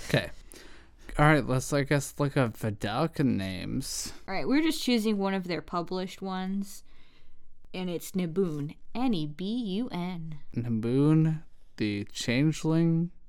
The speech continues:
Speaker 1: that looks like a Vidalcan currently, genie warlock. So what kind of cities did they live in? They, it sounds like they live kind of probably on a coast if they're partially amphibious.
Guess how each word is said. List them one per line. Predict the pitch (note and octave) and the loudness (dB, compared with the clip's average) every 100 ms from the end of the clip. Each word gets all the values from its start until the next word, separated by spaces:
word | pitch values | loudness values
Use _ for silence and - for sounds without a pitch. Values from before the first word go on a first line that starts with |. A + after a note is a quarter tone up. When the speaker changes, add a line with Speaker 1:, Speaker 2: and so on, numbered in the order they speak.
| - - - | -16 -16 -4
Speaker 1:
that | A2+ A2 | 0 0
looks | A2+ C3+ - | 0 0 0
like | E3+ F3 | 2 2
a | D#3+ | 2
Vidalcan | D#3+ D#3 D#3 C#3 C3 - C#3+ C#3+ C3+ | 0 2 6 6 6 4 4 6 4
currently, | - A#2 G#2+ A#2 A#2 A2+ A#2 - - - | 2 2 2 0 0 2 0 -4 -12 -12
genie | C3 - A2+ A#2 C3+ C#3 | -6 0 4 6 6 6
warlock. | A#2+ A#2 G2+ F#2+ F#2+ G#2 - - - - - - - - - | 4 0 0 -2 -4 -8 -12 -14 -16 -18 -18 -18 -18 -16 -16
So | - C3+ | -2 2
what | C#3 F#3 | 2 0
kind | - F#3 F3+ | 6 8 8
of | D#3 | 6
cities | - - - - C3 C#3 B2 G#2+ | 2 -8 -8 0 4 6 4 2
did | - G2 | -4 -4
they | - G2+ | 0 0
live | G2 G2+ G2+ | 0 -2 -2
in? | G#2 | 0
They, | G#2+ B2 | 0 -2
it | - | -4
sounds | - C#3 D3 | 0 4 4
like | D3 C#3 - | 4 0 0
they | C3+ | 0
live | - A#2+ - | 0 -4 -2
kind | B2 A#2 | 0 2
of | A2 - | 0 -2
probably | A2+ A2+ A2+ A2 G#2+ - - - | -2 0 0 0 0 -4 -10 -4
on | A#2 G#2+ G#2 G#2+ - | -2 0 -2 -2 -4
a | - | -6
coast | - - B2 D#3+ - A#2 | -4 0 0 -2 -4 -4
if | - | -2
they're | G#2+ | -2
partially | G#2 A#2+ A2 - A#2 A#2 | -2 -4 -4 -4 0 0
amphibious. | G#2+ - A2+ D3 E3 F#3+ - - | 0 -2 -4 -2 -2 -4 -6 -12